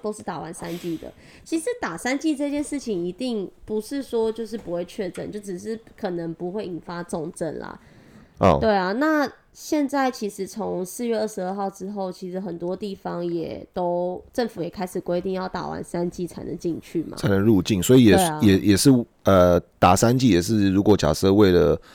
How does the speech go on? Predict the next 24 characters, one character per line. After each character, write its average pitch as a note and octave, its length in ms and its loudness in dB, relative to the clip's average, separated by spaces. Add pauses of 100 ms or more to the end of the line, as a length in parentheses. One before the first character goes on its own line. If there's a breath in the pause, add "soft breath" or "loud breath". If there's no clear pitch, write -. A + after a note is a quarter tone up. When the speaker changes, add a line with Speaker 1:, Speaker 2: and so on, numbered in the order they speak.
(180 soft breath)
Speaker 2:
爱 G2 180 4
旅 D2 220 0
游， B1 260 4
如 D#2 220 0
果 E2 320 4
考 D2 300 2
虑 F#2 200 4
长 D#2 300 0
远 D#2+ 180 4
的 D2+ 140 2
未 F2 220 6
来 B1 280 2 (600 loud breath)
要 D#2+ 420 6 (180)
出 E2+ 300 2
国 G1+ 400 0 (560)
而 E2 220 4
做 F2 280 4
的 D2+ 120 0
打 - 140 0 (120)
算 - 180 0 (160)
啦。 - 140 -18 (140)
Speaker 1:
嗯。 A3 80 -2
Speaker 2:
不 - 60 8
过， - 260 8